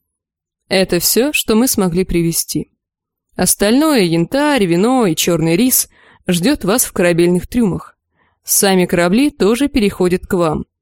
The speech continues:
Остаётся только дракон. Закончил за неё Гроздан с острой бородкой, говоривший на ломаном общем языке. И он ваш.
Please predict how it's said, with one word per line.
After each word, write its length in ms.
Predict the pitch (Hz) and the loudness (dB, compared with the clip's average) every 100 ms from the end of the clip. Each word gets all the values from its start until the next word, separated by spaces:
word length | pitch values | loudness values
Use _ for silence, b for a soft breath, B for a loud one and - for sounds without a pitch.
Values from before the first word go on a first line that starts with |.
| _ _ _ _ | _ _ _ _
Остаётся 640 | 170 - 180 277 320 254 | -8 -2 0 2 0 -2
только 540 | 226 247 226 - 208 208 - _ _ _ _ | 0 -2 -2 0 -2 -2 -8 _ _ _ _
дракон. 720 | 156 180 180 - 190 170 190 - _ _ _ _ _ _ - | -4 -2 -2 -2 0 0 -4 -10 _ _ _ _ _ _ -4
Закончил 540 | 170 180 254 247 202 | -2 0 0 0 0
за 100 | 185 | 2
неё 200 | 190 180 | 2 2
Гроздан 540 | 165 175 170 180 254 247 b b - | 2 0 0 0 -2 -4 b b -12
с 140 | - | -6
острой 260 | 277 247 214 | -4 -2 -2
бородкой, 580 | 226 208 165 - - _ _ - | 0 0 -4 -8 -20 _ _ -2
говоривший 720 | 180 185 185 262 - 247 247 | 2 4 2 0 0 -2 0
на 200 | 233 214 | 0 0
ломаном 440 | 190 214 226 226 - | 2 2 2 0 -2
общем 380 | 170 - 185 180 | -6 -4 -2 -2
языке. 500 | 175 175 - - - - _ _ _ _ _ _ _ | -2 -4 -6 -10 -12 -14 _ _ _ _ _ _ _
И 120 | 226 269 | 0 2
он 200 | 262 226 | 4 2
ваш. 420 | 185 - - | 2 0 -4